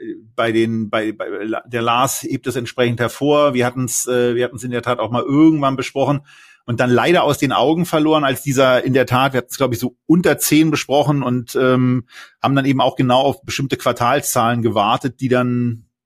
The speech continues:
ja auch kamen, aber die hatten, hatten wir die Aktie nicht so im Blick. Ähm, von daher sicherlich ein, sicherlich ein Fehler, äh, das damals nicht so zu haben. Wir kommen zu dem zweiten Wert, den, den wir heute besprechen wollen, der eine große Position von dir ist und der ist eben schon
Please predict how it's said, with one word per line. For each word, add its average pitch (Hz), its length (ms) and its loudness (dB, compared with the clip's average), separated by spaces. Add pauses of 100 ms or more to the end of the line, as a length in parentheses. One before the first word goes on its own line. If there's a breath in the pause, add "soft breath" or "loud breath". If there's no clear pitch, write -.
(560)
ja 120 280 0
auch 117 180 -2
kamen, 131 420 -2
aber 117 320 0
die 117 360 -4
hatten, 113 260 -4
hatten 135 160 -4
wir 135 80 0
die - 120 -2
Aktie - 240 -8
nicht 104 120 -4
so 113 100 -2
im 104 140 -4
Blick. 123 240 -2 (480 loud breath)
Ähm, 110 340 0
von 117 200 -4
daher 117 280 2
sicherlich 135 440 -2
ein, 120 320 -4
sicherlich 131 400 -4
ein 113 80 -6
Fehler, 135 540 0 (520 soft breath)
äh, 117 420 0
das 117 240 -4
damals 123 440 -2
nicht 123 240 -4
so 123 120 -4
zu 120 220 -4
haben. 117 340 -2
Wir 113 120 -6
kommen 165 560 -2
zu - 180 -2
dem 131 240 0
zweiten 139 640 -2
Wert, 113 480 0
den, 123 380 -4
den 123 180 -4
wir 123 160 2
heute 127 400 0
besprechen 120 600 -2
wollen, 127 200 0
der 123 140 0
eine 120 80 -2
große 131 340 0
Position 127 540 -2
von 135 100 0
dir 127 120 0
ist 123 60 -2
und 123 120 -2
der 123 100 -2
ist - 220 -2
eben 139 180 2
schon 139 300 0